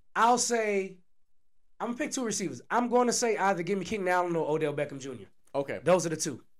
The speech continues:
Speaker 1: That, that's the two I'm going with. Keenan
Speaker 2: Okay.
Speaker 1: Allen or Odell Beckham.
Speaker 2: And you said
Speaker 1: Because
Speaker 2: that
Speaker 1: Odell, because Odell has been hurt a lot too.
Speaker 2: Yeah.
Speaker 1: But I don't think if, I don't remember if Odell was in the league in twenty eleven.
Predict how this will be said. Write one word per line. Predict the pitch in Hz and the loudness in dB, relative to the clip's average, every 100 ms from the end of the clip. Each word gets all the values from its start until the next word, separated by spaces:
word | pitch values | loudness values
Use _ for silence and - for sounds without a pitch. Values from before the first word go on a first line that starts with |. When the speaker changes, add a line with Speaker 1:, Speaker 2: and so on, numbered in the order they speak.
| - - | -20 -2
Speaker 1:
That, | 156 165 | 2 4
that's | 160 160 | 4 2
the | 170 | 2
two | 180 | 2
I'm | 151 | 4
going | 147 127 | 4 4
with. | 117 | 2
Keenan | 196 175 | 2 4
Speaker 2:
Okay. | |
Speaker 1:
Allen | 170 | 4
or | 160 156 | 4 6
Odell | 151 | 4
Beckham. | 143 143 127 | 4 2 0
Speaker 2:
And | 120 | -6
you | 127 | -8
said | 135 | -4
Speaker 1:
Because | 151 208 160 | 2 2 4
Speaker 2:
that | 196 | 6
Speaker 1:
Odell, | 190 196 165 | 8 6 4
because | 180 170 | 0 4
Odell | 190 185 202 202 | 6 8 8 8
has | 185 139 | 8 6
been | 156 | 4
hurt | 160 156 | 4 4
a | |
lot | 143 139 123 | 4 2 0
too. | - 170 170 | 2 2 2
Speaker 2:
Yeah. | 110 90 - - - - | -2 -8 -16 -20 -20 -16
Speaker 1:
But | - | -10
I | 214 | -4
don't | 320 | -2
think | 311 302 | -2 -2
if, | 254 | -2
I | 247 294 | -2 0
don't | 349 | 2
remember | 311 294 | 2 2
if | 262 | 2
Odell | 247 269 | 4 4
was | 240 | 4
in | 220 | 2
the | |
league | 160 170 285 | 2 2 2
in | 226 | 0
twenty | 220 226 175 | 0 0 2
eleven. | 139 175 339 196 107 | 2 2 2 0 -4